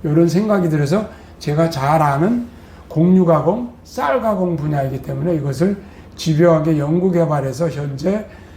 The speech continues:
특허가 열한 개, 국내 특허 열 개, 해외 특허 한 개 해서, 어, 일본 수출 목적으로 일본 특허까지 최근에 나왔습니다. 그래서 이 기술 개발이 돼서 전국적으로 수백 군데 요양원에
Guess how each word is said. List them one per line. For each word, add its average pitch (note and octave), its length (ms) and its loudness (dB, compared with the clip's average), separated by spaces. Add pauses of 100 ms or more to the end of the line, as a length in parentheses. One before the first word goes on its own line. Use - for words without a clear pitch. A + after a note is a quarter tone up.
(160)
특허가 F3 560 0
열한 D#3 360 2
개, B2+ 200 -6 (360)
국내 E3 360 0
특허 E3 360 0
열 C#3 260 -4
개, A3 240 -4 (300)
해외 A#3 220 -4
특허 E3+ 300 -2
한 F3 240 0
개 D3+ 80 0
해서, C#3+ 580 -2 (420)
어, C3+ 140 -2
일본 E3 380 4
수출 - 340 -8
목적으로 D#3 580 -2 (440)
일본 D#3 260 2
특허까지 C#3+ 520 -6
최근에 G3+ 320 -4
나왔습니다. B2 800 -6 (600)
그래서 D3 280 0
이 D3 160 -2
기술 E3+ 320 -2
개발이 D#3+ 420 2
돼서 C#3+ 360 -4 (480)
전국적으로 F#3+ 960 0 (280)
수백 A#3 460 2
군데 G3 340 -2
요양원에 C#3+ 600 -6